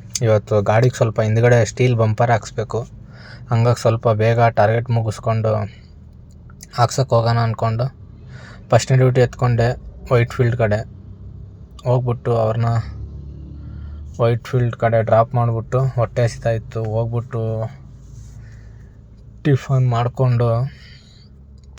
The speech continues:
ಶಿಸ್ತಾಗಿ ಅಲ್ಲಿಂದ ಸಣ್ಣ ಪುಟ್ಟ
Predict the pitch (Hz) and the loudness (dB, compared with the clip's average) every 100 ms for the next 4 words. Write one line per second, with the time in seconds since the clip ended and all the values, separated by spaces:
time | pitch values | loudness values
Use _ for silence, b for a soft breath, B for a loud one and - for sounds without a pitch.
0 | - - - 131 - - - 131 123 120 | -20 -18 -6 -4 -4 -10 -4 2 2 2
1 | 120 117 B B - B B B - 113 | -2 -4 B B -20 B B B -2 0
2 | 120 123 123 127 131 - 113 110 113 117 | 2 2 2 0 -2 -2 0 2 -2 -2
3 | 123 | -2